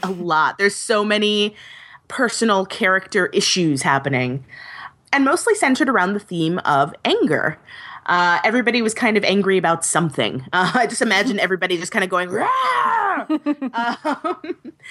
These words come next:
so, l-, I mean, let's talk about Kara first, 'cause obviously she had the most going on. And, uh,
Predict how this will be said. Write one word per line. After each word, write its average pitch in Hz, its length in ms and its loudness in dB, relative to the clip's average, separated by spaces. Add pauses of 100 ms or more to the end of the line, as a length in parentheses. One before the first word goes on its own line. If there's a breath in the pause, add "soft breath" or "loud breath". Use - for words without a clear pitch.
(320 loud breath)
so, 339 520 2
l-, 311 120 0
I 339 120 4
mean, 320 200 0
let's 302 260 0
talk 381 200 0
about 262 220 2
Kara 175 340 4
first, - 380 -2
'cause 220 120 -2
obviously 208 400 0
she 196 160 -2
had 165 160 2
the 160 60 -2
most 143 360 -2
going 135 260 0
on. 127 340 2
And, 135 480 0
uh, 131 360 2